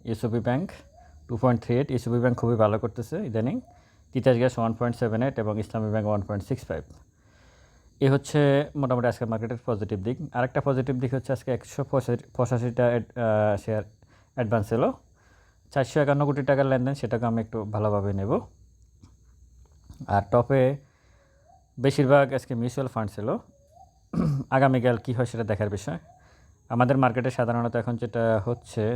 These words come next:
যে একদিন শেয়ারের প্রাইস অনেক বেশি বাড়ে যায়। সবগুলো সেক্টর দেখা গেছে, একটা সেক্টর হঠাৎ করে বেড়ে গেল, মিউচুয়াল ফান্ড, ব্যাংক অথবা ইন্স্যুরেন্স হঠাৎ করে একদিন বাড়লো, পরের দিন আবার কারেকশনে চলে আসতেছে।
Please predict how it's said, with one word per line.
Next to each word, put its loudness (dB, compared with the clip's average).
যে -2
একদিন 2
শেয়ারের 2
প্রাইস 2
অনেক 0
বেশি -6
বাড়ে -2
যায়। -2
সবগুলো 0
সেক্টর 0
দেখা 2
গেছে, 2
একটা 2
সেক্টর -2
হঠাৎ 2
করে 0
বেড়ে 2
গেল, 2
মিউচুয়াল 0
ফান্ড, 2
ব্যাংক 2
অথবা 0
ইন্স্যুরেন্স -2
হঠাৎ -4
করে -2
একদিন -2
বাড়লো, 2
পরের 0
দিন 0
আবার 2
কারেকশনে -2
চলে -6
আসতেছে। -8